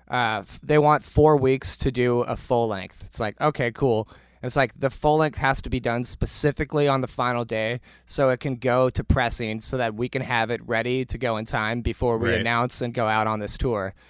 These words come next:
Speaker 1: And so it's like, "Okay, well, so we're gonna book that right now and we're gonna agree to do this. How many songs, uh, do we have ready to go?" Four. Four out of, uh, four out of ten, you know what I mean?
Speaker 2: Yeah.
Speaker 1: And so then it's like, okay, so then we have to, like, ultimately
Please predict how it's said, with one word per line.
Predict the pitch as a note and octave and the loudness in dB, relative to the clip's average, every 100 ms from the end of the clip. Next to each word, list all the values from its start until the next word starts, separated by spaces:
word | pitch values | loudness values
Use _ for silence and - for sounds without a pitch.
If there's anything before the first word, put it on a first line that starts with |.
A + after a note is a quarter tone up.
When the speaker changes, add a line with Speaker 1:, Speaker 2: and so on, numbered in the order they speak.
| _ _ - | _ _ -8
Speaker 1:
And | C3 C3 | -6 -2
so | D3+ B2+ A#2+ | 0 2 2
it's | B2+ C#3 | 0 0
like, | A2+ - | -2 0
"Okay, | F3 C#3+ C#3 D3 _ _ _ _ | 0 2 2 0 _ _ _ _
well, | C#3+ D3 C3+ - - | 4 4 4 -4 -8
so | - D#3 | 0 2
we're | D3 | 4
gonna | D#3 C#3+ | 4 8
book | D3 C#3+ | 8 8
that | D3+ B2+ A#2 | 2 0 2
right | C3+ C3+ | 0 0
now | A#2+ B2 | -2 -2
and | A#2 | 0
we're | B2+ | 0
gonna | B2 B2 | 0 0
agree | A#2+ B2+ | 0 -2
to | A2+ | 0
do | B2+ | 0
this. | A#2+ G#2+ - - - _ _ | 0 0 -2 -6 -14 _ _
How | - C#3 D3 | -6 0 2
many | D3 C#3+ | 2 0
songs, | B2 C#3 B2+ B2+ B2+ A#2 - - | 0 0 2 0 -2 -6 -10 -6
uh, | A#2+ A#2 A2+ A2+ A2+ | -2 0 0 -2 -4
do | C3+ | -2
we | B2 | 0
have | B2+ A#2 | 2 0
ready | A#2 A2+ | 0 -2
to | G#2 | -2
go?" | A2 F#2+ G2+ _ _ _ | -4 -6 -8 _ _ _
Four. | - - - C#3 G#2+ G2+ - | -20 -8 0 2 0 -4 -14
Four | - - D#3+ D3+ | -4 2 6 6
out | C3 | 4
of, | B2+ C#3+ | 0 -4
uh, | B2+ | -6
four | - G3 G3 | 4 8 10
out | E3+ | 10
of | D#3 | 6
ten, | E3 A#2 G#2+ | 2 2 0
you | |
know | C3+ | 0
what | C3+ | 2
I | |
mean? | C3+ D3 | 2 2
Speaker 2:
Yeah. | G2+ F2+ E2+ - | 0 -2 -6 -4
Speaker 1:
And | D#3 D3 | -2 2
so | F3+ D#3+ | 2 4
then | E3 | 2
it's | E3 - | 2 2
like, | D#3 C#3 | 2 2
okay, | D#3+ D#3+ C#3 | 0 0 0
so | - D#3 | 0 -2
then | D#3 | 0
we | D#3 | 4
have | D#3 D3+ | 4 2
to, | D#3 | -2
like, | B2+ A#2 | 0 -2
ultimately | D#3+ D#3+ D3 C3+ B2 A#2 | 0 -2 0 -4 -2 -4